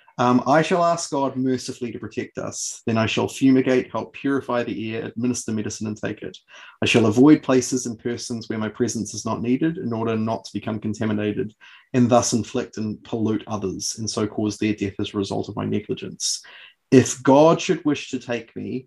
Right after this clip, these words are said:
he will surely find me, and I have done what he is expected of me, so that I am not responsible for either my own death or the death of others.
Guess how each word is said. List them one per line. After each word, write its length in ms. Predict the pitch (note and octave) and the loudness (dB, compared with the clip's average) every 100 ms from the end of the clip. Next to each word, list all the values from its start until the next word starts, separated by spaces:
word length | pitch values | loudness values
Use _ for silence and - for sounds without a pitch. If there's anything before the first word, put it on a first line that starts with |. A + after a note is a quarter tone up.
| _ | _
he 160 | A#2 | -4
will 160 | A2 A2 | -2 -2
surely 400 | - C3+ C#3 D3 | 2 4 6 6
find 380 | - A2+ A2 G#2+ | 4 -2 -2 -2
me, 240 | A2 A2 | -4 -6
and 180 | G#2+ G2+ | -8 -8
I 180 | G#2 G#2+ | -4 -4
have 220 | G2+ G2+ - | -4 -6 -2
done 320 | A2 A2 G#2 | -2 -2 -2
what 200 | G#2+ G2+ | -2 -4
he 80 | G#2+ | -4
is 140 | G#2 - | -4 -4
expected 440 | - - - - | -4 -6 -6 -14
of 120 | - | -10
me, 240 | - - - - - - | -8 -8 -12 -20 -18 0
so 220 | - A2+ | 4 6
that 100 | A2+ | 8
I 140 | A2 A2 | 6 6
am 100 | G#2+ | 6
not 220 | B2 - | 4 2
responsible 540 | B2+ - A#2+ G#2+ A#2 | -4 -4 -4 -4 -10
for 80 | - | -8
either 200 | G2+ G#2+ | -8 -4
my 200 | G#2 G2+ | -4 -4
own 260 | - C3+ C#3+ | -2 0 2
death 260 | A#2+ G#2+ - | 0 -2 -4
or 120 | A#2 | -10
the 80 | G#2+ | -6
death 220 | G#2+ G2 | -6 -6
of 100 | G2+ | -6
others. 500 | F#2+ - - - - | -6 -8 -12 -12 -14